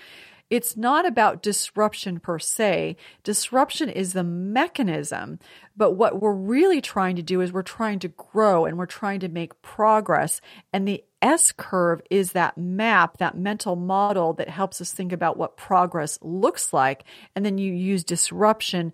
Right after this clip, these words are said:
to, to catalyze that progress. So let me talk through what the model is at a very high level so that people can think about this. 'Cause our premise is, is if you know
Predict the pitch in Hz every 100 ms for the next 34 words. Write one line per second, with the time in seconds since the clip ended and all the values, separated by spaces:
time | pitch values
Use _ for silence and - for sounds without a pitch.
0 | - _ _ - 208 185 - - 175 -
1 | - 214 220 190 160 156 139 - - 127
2 | - - - - - - - - 262 233
3 | 196 185 262 392 453 - - 208 - -
4 | 196 180 180 180 165 160 156 151 139 143
5 | 139 160 165 170 170 175 170 156 160 160
6 | 147 - 165 - - 190 175 175 170 156
7 | - - 170 - 135 - 117 - - 196
8 | 170 - - _ 208 220 - 302 349 311
9 | - 185 175 180 185 190 - 220 214 226
10 | 240 269 214 -